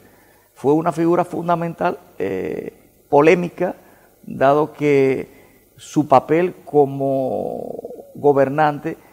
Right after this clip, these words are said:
era pacificar la isla por los levantamientos que legítimamente, eh, tenían los indios en defensa de sus propiedades, etcétera. O sea que en ese sentido, eh,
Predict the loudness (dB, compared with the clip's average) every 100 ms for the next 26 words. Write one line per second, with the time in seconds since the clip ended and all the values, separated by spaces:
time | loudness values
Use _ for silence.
0 | _ 2 2 2 -2 -6 -6 0 2 2
1 | 2 -2 -6 -10 -10 -10 -20 _ -4 -2
2 | 0 0 -2 -2 -4 -4 -4 -6 -6 -8
3 | -8 -16 -20 _ _ _ -4 -2 -2 -4
4 | -4 -4 -2 -4 -6 -6 -6 -6 -6 -4
5 | -4 -4 -8 -8 -12 -14 -18 _ _ _
6 | _ -4 -2 0 -2 -2 -4 -6 -6 -8
7 | -10 _ _ _ -8 -6 -4 -2 -2 -2
8 | -2 -4 -6 -8 -8 -12 -20 _ -8 -8
9 | -4 -2 2 4 4 2 -4 -8 -20 -20
10 | _ -12 -8 -6 -4 -4 -4 -10 -10 -14
11 | _ -20 _ -20 -6 0 2 0 -2 2
12 | 4 4 0 0 -2 -4 -4 -4 -6 -8
13 | -8 -4 -4 -2 -6 -10 -20 -20 -20 _
14 | -20